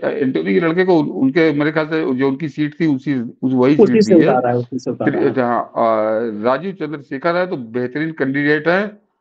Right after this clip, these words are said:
Speaker 1: अब परिणाम देखिए क्या होता है, क्योंकि केरल बहुत, अ, अनुकूल तो नहीं रहा है भाजपा के, लेकिन इधर मेहनत हुई है। और बारह, अ, बारह सीटें आज डिक्लेयर की है भाजपा ने भाई, इस लिस्ट में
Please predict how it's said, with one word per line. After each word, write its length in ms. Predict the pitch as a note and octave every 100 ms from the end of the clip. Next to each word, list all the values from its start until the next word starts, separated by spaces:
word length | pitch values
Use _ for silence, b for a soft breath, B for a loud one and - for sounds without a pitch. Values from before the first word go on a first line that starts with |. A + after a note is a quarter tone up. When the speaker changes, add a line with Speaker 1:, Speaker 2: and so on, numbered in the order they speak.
| _
Speaker 1:
अब 140 | D3 D3
परिणाम 320 | D3 D#3 D#3+
देखिए 240 | D#3+ D3+ E3
क्या 100 | E3
होता 140 | E3
है, 40 |
क्योंकि 340 | D#3+ D3+ D3 C#3+
केरल 180 | C#3+ C#3+
बहुत, 340 | C#3 D3 -
अ, 40 | A#2+ A#2 A2 G#2+ G#2 G2 -
अनुकूल 340 | A2+ A2+ D3+ D3+
तो 120 | C#3+
नहीं 180 | D#3 D3+
रहा 120 | C#3+
है 80 | C3+
भाजपा 320 | B2 B2 D#3+
के, 100 | D#3
लेकिन 160 | C#3+
इधर 120 | C3+ C3+
मेहनत 340 | B2+ B2 C#3
हुई 180 | C#3 D3+
है। 280 | D#3 D#3+ D#3+ _ _ _ -
और 200 | C#3 C#3
बारह, 380 | C3 A#2 B2 D#3
अ, 960 | - C3 B2 A#2+ A2+ G#2+ G#2+ G#2+ G2+ B2+
बारह 440 | G#2+ G#2 B2 C#3+ D3+
सीटें 320 | B2 B2 D#3
आज 140 | C#3+
डिक्लेयर 360 | B2 A#2 C3+ C#3
की 140 | C#3
है 100 | D3
भाजपा 400 | B2+ A2+ - A#2+
ने 120 | G2 D2+ _ _ _ _ -
भाई, 100 | G#2+
इस 340 | - B2 -
लिस्ट 280 | B2 B2 B2
में 240 | F#2+ D#2